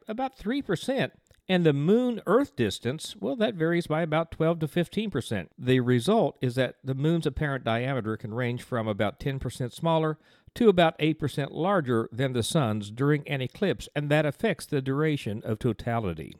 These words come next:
When it comes to an eclipse, it's all about magnitude and obscuration.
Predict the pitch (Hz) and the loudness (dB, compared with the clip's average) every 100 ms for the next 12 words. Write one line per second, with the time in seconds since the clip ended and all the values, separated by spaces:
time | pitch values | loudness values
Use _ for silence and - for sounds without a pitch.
0 | - 135 131 - 139 151 - 156 151 - | 0 2 2 4 2 2 2 2 0 0
1 | 170 - - - _ - 139 - 180 180 | 0 0 -8 -16 _ 0 0 2 2 4
2 | 143 135 104 98 120 196 220 190 196 208 | 6 4 4 0 4 4 4 6 8 10
3 | 220 - 104 113 120 156 - 175 156 131 | 8 4 -8 -4 0 0 -2 0 2 2
4 | - 76 - | -2 -10 -14